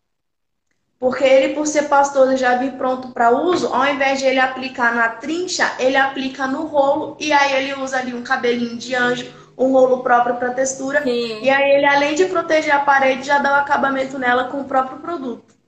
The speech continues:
Speaker 2: Ah, que ótimo. Quero conhecer mesmo. É, o Edgar falou, "Essa fala minha língua, tem um verdadeiro conhecimento técnico, bom impermeabilizante, tem que deixar revestimento espa-, revestimento respirar."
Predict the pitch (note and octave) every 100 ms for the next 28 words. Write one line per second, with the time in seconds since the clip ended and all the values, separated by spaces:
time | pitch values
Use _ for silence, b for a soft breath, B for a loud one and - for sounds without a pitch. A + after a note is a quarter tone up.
0 | _ _ _ _ - G3+ G3 F#3+ - B3
1 | B3 F3+ - F#3+ F3 F3+ - F#3+ F#3 F#3+
2 | G#3 G#3+ B3 A#3+ F#3 D#3+ E3 D#3+ _ _
3 | - G3+ G#3 G#3 A3+ G#3+ G#3 B3+ A#3+ G3+
4 | F#3+ G3+ A#3+ A#3 A3+ A3 G#3+ G#3 G3+ F#3
5 | G#3+ A#3+ A#3+ G#3 G#3 G3+ G3+ F#3 G3+ A#3
6 | - A#3 A3 - G#3+ F#3+ G3+ - - F3+
7 | E3+ G3+ G#3+ - G3+ F#3 G#3 A#3+ A#3 G#3+
8 | G3+ G3 F#3 F#3 - - G#3+ A3+ G#3 G#3
9 | G3+ G3+ G3 G3+ - G3 G3+ _ - -
10 | _ _ E3+ G#3 A#3 F#3+ F#3+ A#3+ - G3+
11 | G3+ G3+ G3+ G#3 - B3+ A3 E3+ E3